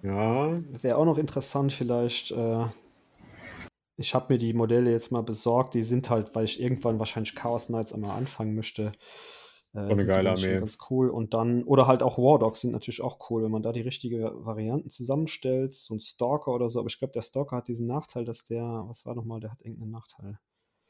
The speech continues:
Speaker 1: Hm, der Psychic Weapons? Nee.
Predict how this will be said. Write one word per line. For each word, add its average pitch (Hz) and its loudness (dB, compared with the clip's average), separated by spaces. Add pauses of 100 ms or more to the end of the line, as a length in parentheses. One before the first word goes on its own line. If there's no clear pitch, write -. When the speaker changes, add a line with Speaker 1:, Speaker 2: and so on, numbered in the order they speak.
(920)
Speaker 1:
Hm, 92 -4
der 92 2 (460)
Psychic 117 -6
Weapons? 180 -4
Nee. 92 0